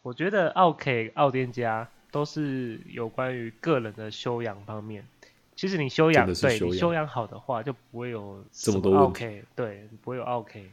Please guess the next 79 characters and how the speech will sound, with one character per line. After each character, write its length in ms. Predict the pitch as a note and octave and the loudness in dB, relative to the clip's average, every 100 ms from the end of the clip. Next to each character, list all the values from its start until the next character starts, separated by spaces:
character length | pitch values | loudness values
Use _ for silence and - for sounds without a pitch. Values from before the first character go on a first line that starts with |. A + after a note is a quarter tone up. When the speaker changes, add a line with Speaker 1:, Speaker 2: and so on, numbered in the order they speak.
| A#2+ | -14
Speaker 1:
也 140 | A2+ | -14
不 160 | - A#2 | -10 -8
会 80 | |
有 100 | A#2+ | -8
什 80 | A2+ | -8
么 220 | A2 G2+ G2 | -12 -6 -2
Speaker 2:
也 80 | |
不 140 | F2 A2+ | 4 8
会 80 | C3 | 8
有 40 | |
什 80 | G#2 | 8
么 160 | G2 | 4
一 60 | B2 | 4
星 260 | A2+ A2+ A2+ | 4 2 0
负 240 | - A#2 | 4 4
评 300 | G#2 F#2 F2 | 6 0 -2
啊， 200 | F2 F2+ | -2 -2
你 40 | F#2 | -2
要 120 | G2+ | -2
告 240 | G2+ A2 | 4 4
人 260 | G2+ F2+ F#2 | 4 0 0
家 180 | G2+ G2 | 2 2
啊， 380 | F#2+ F2+ F2+ | 2 0 -2
<laughs> 0 | F2+ | -4
然 80 | |
后 320 | F#2 G#2+ G#2+ G2 | -2 0 0 0
毛 220 | G2 G#2+ | 2 2
长 180 | G#2 F2+ | 2 0
齐 160 | G2 | 0
才 120 | F#2+ | 0
能 100 | F#2 | -2
吃 200 | F#2+ G2 | -2 0
鸭 180 | G2+ F#2+ | 2 2
肉 160 | G2+ F#2 | 2 2
这 60 | |
种 140 | F#2+ F2 | 0 -2
事 160 | F#2+ | -4
情 140 | F#2 F2+ | -6 -6
发 120 | F2+ | -8
生， 300 | F2+ F#2 F#2+ D3 | -8 -8 -8 -8
很 140 | G2+ | -8
奇 160 | - - | -10 -4
怪。 140 | F2+ | -2
Speaker 1:
哎， 160 | B2+ A2+ | -2 -4
没 200 | A2 A2 | -6 -6
错， 360 | - B2+ G#2+ G2 - | -6 -6 -6 -12 -16
所 240 | - A#2+ | -10 -8
以 240 | B2 A#2 A2 | -6 -8 -10
我 100 | G#2+ | -10
是 140 | B2+ | -10
觉 180 | B2 A#2 | -4 -4
得 80 | A2 | -4
说， 340 | - A2+ A2+ - - - _ - | -6 -6 -6 -10 -20 -20 _ -4
多 220 | D3 D3 | 2 2
站 320 | D3 D#3 C#3 | 2 2 2
在 240 | C3 C#3 C3+ | 2 2 2
别 300 | - A#2 A#2 | -2 -2 0
人 160 | B2 | 0
的 100 | A2+ | -2
角 260 | A2+ - G#2 | -6 -6 -8
度 160 | G#2+ A#2 | -8 -10
去 140 | B2+ | -10
想 260 | - - G2 | -10 -10 -10
这 100 | A2+ | -8
件 140 | B2 | -6
事 180 | B2 B2+ | -8 -10
情 180 | A2 G#2 | -12 -14
的 40 | G2 | -16
时 200 | - G#2+ | -16 -10
候， 260 | A2 A2+ G2+ _ _ _ _ _ | -8 -8 -10 _ _ _ _ _
就 100 | D3 | -4
不 200 | B2 A#2 | -2 -4
会 80 | A#2 | -4
有 60 | G#2+ | -4
那 80 | |
么 100 | A#2+ | -6
多 160 | A2 A2 | -4 -4
冲 300 | A2 A2 G#2+ | -4 -8 -10
突。 260 | - - | -14 -16